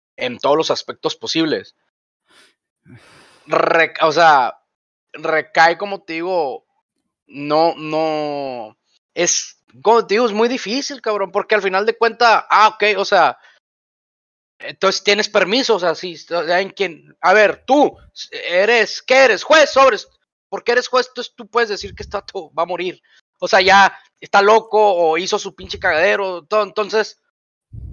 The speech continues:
eh, podemos man-, entonces el, el, el que exista ese poder como tal que a alguien le da la licencia pa matar,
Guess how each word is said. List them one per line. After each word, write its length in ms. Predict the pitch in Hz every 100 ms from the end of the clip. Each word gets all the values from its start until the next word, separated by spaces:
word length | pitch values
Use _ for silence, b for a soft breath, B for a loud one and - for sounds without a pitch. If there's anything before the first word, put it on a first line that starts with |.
| -
eh, 100 | 151
podemos 360 | - 180 202 196
man-, 140 | 185
entonces 440 | 170 202 196 220 -
el, 160 | 196 -
el, 140 | 180 -
el 280 | 190 175 -
que 100 | 196
exista 600 | - - 247 269 - 147
ese 300 | 214 - 277 -
poder 640 | - 165 139 160 220 202 180 B B - -
como 300 | 202 180 143
tal 440 | - 190 208 202
que 80 | -
a 220 | 151 147
alguien 300 | 196 202 202
le 100 | 185
da 120 | 147 175
la 60 |
licencia 640 | 196 180 - 180 185 -
pa 120 | 214 165
matar, 500 | 131 - 233 233